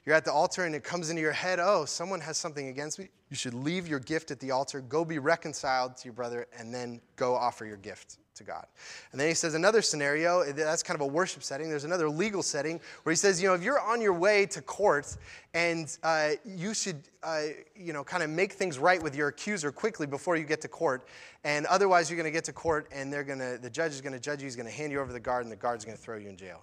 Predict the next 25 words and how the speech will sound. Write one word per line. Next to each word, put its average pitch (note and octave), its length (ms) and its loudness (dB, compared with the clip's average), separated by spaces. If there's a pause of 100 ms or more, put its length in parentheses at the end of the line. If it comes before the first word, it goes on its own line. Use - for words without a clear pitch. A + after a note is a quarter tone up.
(140)
And A2 120 -14
you're A#2 80 -12
gonna A#2 160 -10
pay A2+ 220 -8
every G2+ 160 -8
last F#2 260 -12
penny. F2 160 -20
So - 140 -16
he A#2 80 -16
gives C3+ 160 -10
these A#2+ 260 -12
two F#3+ 220 -8
little C#3+ 180 -6
scenarios. G2+ 540 -10 (400)
And B2 80 0
I C3 40 -2
think A#3 200 -2
in G3+ 60 -2
these E3 160 0
t-, - 180 -4
scenarios, C#3 520 2
Jesus, D#3 560 -4
uh, A#2+ 300 0
gives B2 380 -2
us - 340 -6